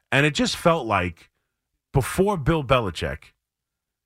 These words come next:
not that there weren't ever game plans necessarily. Of course, there were game plans for different teams and stuff. But for the most part, you played your game.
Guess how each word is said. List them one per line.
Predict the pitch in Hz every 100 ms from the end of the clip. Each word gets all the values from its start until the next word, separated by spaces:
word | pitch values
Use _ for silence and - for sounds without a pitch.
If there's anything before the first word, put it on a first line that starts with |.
| _ _ _ _ _ _ _ -
not | 214 208
that | 165
there | 160
weren't | 160 156
ever | 135 113
game | 104 117 120 127
plans | 107 98 82 80
necessarily. | 85 78 78 - 78 80
Of | 98 -
course, | 151
there | 117
were | 101
game | 90 98 95
plans | - 92 85
for | -
different | 78 92 87 -
teams | 92 80
and | 78
stuff. | - 85
But | - 104
for | 123
the |
most | 131 196 208
part, | - 110 104 - - -
you | 180 214
played | 190 180 147
your | 143
game. | 113 90 65